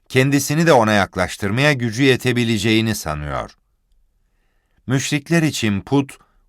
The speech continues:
kulla Allah arasındaki bir vasıtaydı. Allah'ı da Rablerin Rabbi diye vasıflandırıyorlardı. Yani onlara göre bir takım küçük Rabler vardı,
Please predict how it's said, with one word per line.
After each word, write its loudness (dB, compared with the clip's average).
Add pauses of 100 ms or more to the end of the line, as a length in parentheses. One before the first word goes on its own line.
kulla 4
Allah 6
arasındaki -2
bir -2
vasıtaydı. -4 (640)
Allah'ı -2
da 6 (280)
Rablerin 4
Rabbi 2
diye -2
vasıflandırıyorlardı. -6 (760)
Yani 8
onlara 6
göre 6 (220)
bir 4
takım -4
küçük -6
Rabler 4
vardı, 0